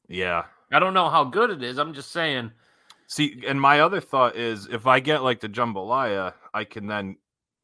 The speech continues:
Speaker 1: order an appetizer. But if I get this platter, I'm not gonna order an appetizer and waste space if it's all you care to enjoy.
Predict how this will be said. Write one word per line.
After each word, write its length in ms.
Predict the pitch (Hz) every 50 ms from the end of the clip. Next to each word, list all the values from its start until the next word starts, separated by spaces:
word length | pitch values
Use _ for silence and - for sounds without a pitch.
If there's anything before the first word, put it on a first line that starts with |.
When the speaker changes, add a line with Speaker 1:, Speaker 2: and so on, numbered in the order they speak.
| _ _ -
Speaker 1:
order 340 | 120 120 117 107 104 98 95
an 80 | 90
appetizer. 680 | 98 110 117 - - - - - 85 82 80 73 82
But 140 | 85 85 92
if 120 | 92 - 113
I 80 | 113
get 180 | 113 127 127 -
this 140 | 95 - -
platter, 360 | _ - 117 120 113 95 90
I'm 80 | 95
not 140 | 98 95 90 -
gonna 140 | 98 82
order 260 | 76 95 95 90 87 82
an 80 | 85
appetizer 540 | 92 98 - - _ - 85 78 78 73 82
and 100 | 80 78
waste 200 | 80 82 76 -
space 340 | - - 104 101 90 82 -
if 120 | 85 73 73
it's 120 | 78 -
all 140 | 90 82 82
you 100 | 80 78
care 200 | - 90 85 78
to 100 | 76 71
enjoy. 360 | 69 69 - 90 85 78 -